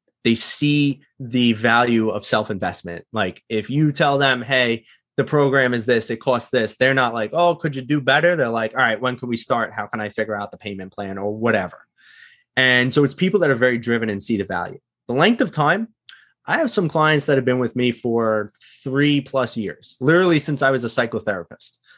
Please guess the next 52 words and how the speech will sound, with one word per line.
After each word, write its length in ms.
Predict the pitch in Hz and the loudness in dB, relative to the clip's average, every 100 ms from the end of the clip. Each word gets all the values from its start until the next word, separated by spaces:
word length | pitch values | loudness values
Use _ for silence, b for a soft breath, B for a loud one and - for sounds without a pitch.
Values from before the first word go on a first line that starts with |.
| b b b - | b b b 0
I 200 | 127 131 | 2 4
have 420 | 131 127 120 - | 4 2 0 -2
clients 680 | 139 135 127 123 - - - 123 | -4 0 0 -2 -6 -12 -10 -2
who 640 | 123 117 113 113 113 139 | 2 2 2 0 -4 -10
sometimes 500 | - 117 123 131 123 | -6 -4 0 0 2
they 140 | 117 117 | 0 0
come, 320 | 120 139 160 | 2 2 2
we 100 | 120 | 0
fix 300 | - 123 - | 0 -2 0
their 140 | 123 | 0
problems 500 | 117 117 127 147 143 | 2 0 2 0 0
in, 80 | 117 | -2
like, 180 | 110 107 | -4 -4
a 60 | 104 | -4
month 360 | 107 143 - | -2 -2 -2
or 100 | 107 | -6
two 160 | - 131 | -2 0
months, 320 | 131 220 - | 2 0 -2
and 120 | 113 | -2
then 120 | 117 117 | 0 2
they're 100 | 104 | 2
done. 220 | 107 - _ _ _ _ _ B B B B | 0 0 _ _ _ _ _ B B B B
It's 240 | 160 156 - | -2 0 0
up 160 | 165 - | 0 2
to 120 | 220 | 0
the 100 | 180 | 0
people, 400 | - 185 196 98 | 0 -2 -2 -4
right? 260 | 113 127 147 | 0 0 2
Like, 160 | 123 117 | -2 0
what 180 | 113 131 | 2 2
do 40 | |
you 80 | 139 | 2
wanna 220 | 135 131 | 2 2
get 120 | 120 | 2
out 140 | 127 147 | 0 -2
of 100 | - | -6
it? 100 | - _ _ _ _ _ - | -14 _ _ _ _ _ -8
Um, 440 | 110 107 107 107 - _ _ _ - 127 | -2 0 0 -4 -14 _ _ _ -6 -2
I 40 | |
think 220 | 147 139 | 0 2
the 80 | 143 | 2
bigger 240 | 135 127 | 2 2
thing 220 | 120 135 127 | 0 0 0
with 100 | 117 | 0
life 220 | 131 151 | 0 0
coaching 320 | 120 113 113 | -4 -2 -4
is 120 | 104 | -2
we 180 | 117 120 | -2 -2
do 220 | 113 120 | 0 0
resolve 460 | 165 135 120 120 113 | 2 0 2 0 0
issues 340 | 107 - 104 | -2 -4 -8
quicker, 520 | - - 110 180 220 | -8 -6 -2 -4 -4